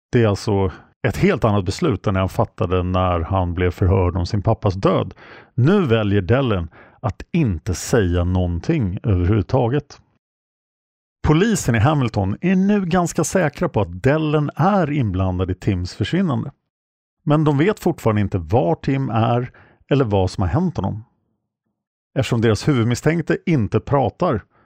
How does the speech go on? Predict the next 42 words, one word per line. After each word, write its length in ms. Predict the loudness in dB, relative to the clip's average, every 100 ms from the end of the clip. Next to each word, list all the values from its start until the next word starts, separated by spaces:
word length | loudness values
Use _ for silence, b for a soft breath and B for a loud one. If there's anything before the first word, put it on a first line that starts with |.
| _
fortsätter 520 | -2 0 0 -2 -2
deras 220 | -2 0 -2
intensiva 540 | -2 -2 -2 0 0
arbete 440 | 2 2 0 0
med 60 | -2
att 60 | -4
samla 380 | -2 0 0
bevis 580 | 0 2 2 0 -2 -8 B B B B
och 180 | -6 -2
kartlägga 580 | 0 0 0 -2 0 0
Dellens 680 | 0 0 2 0 -2 -2
rörelse 520 | 0 2 0 -2 -2
den 140 | -2 -2
sjätte 440 | -2 -4 -4 -4
maj 440 | 0 0 0 -2 -4
för 280 | -4 -2
att 60 | 0
kunna 180 | 0 2
hitta 400 | 2 -2 -4 -6
Tim. 480 | -4 -2 -2 -2 -8 _ _ _ _ _ _ _ _ _ _ _ -2
De 140 | -2
samlar 320 | 2 0 2
in 180 | 2 0 -6 0
alla 340 | 0 2 0
övervakningsfilmer 920 | 2 2 0 0 -2 -2 0 0 0 -2
från 160 | -4
kvällen 400 | -2 0 0 0
den 80 | -2
sjätte 400 | -2 -4 -2 -2
maj 380 | 0 0 0 -2
och 140 | -2
natten 400 | 0 -2 -2 0
därpå 540 | 2 0 0 -2 -2 -6
från 420 | -4 0 0 0
företag 540 | 0 0 0 0 0
i 60 | 0
Ancaster 800 | 0 -2 0 -2 -2 -2 -2 -2
där 160 | -2
Tim 420 | -4 0 0 0 0
bodde 300 | -2 0 -4
och 60 |
försvann 500 | -4 -2 0 0 -2